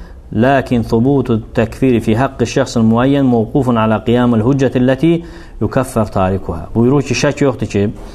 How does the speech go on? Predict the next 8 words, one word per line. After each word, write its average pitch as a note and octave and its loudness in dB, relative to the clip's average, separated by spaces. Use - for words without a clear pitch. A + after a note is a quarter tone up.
və A#2 4
ya C3 4
bu E3+ 4
məqalələr A#2+ 2
və C3 0
bu C#3+ 0
sözlər, A2+ 2
e, A2 2